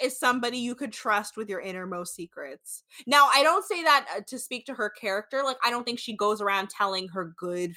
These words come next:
friends personal business. I think, like, when you are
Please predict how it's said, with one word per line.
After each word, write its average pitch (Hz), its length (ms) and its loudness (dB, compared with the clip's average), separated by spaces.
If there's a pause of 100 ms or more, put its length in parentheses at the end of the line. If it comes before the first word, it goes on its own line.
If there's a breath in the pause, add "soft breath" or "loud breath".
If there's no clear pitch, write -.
(120)
friends 175 580 -4 (180)
personal 180 440 -2
business. 247 560 -4 (280 loud breath)
I 269 120 6
think, 330 260 4
like, 269 240 6 (240)
when 247 200 8
you 269 260 6
are 240 520 10